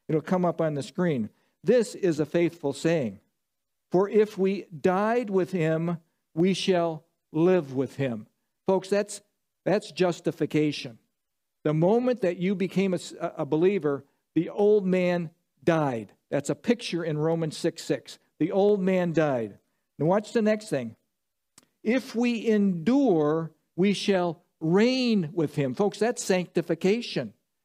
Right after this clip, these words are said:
That's going through the process of enduring all, whatever life throws at you.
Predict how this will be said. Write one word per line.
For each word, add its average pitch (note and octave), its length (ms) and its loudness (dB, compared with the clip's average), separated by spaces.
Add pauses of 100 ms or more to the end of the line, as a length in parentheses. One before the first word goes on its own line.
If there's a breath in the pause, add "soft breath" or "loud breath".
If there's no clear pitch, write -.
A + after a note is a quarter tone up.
(160)
That's G#3 240 2
going G3+ 260 0
through F#3+ 120 0
the F3 100 0
process G3+ 640 -2
of D#3 100 -2
enduring E3 720 0 (240 soft breath)
all, G#3+ 220 -2
whatever G3+ 520 0
life F#3+ 320 0
throws F3 280 0
at A3 340 -2
you. G#2+ 180 -4